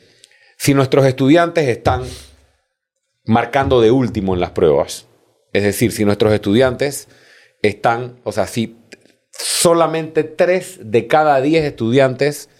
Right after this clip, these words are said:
que participan en las pruebas comprenden lo que leen,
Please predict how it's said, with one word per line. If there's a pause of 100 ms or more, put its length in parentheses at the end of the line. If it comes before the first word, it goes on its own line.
(200)
que
participan
en
las
pruebas
comprenden
lo
que
leen,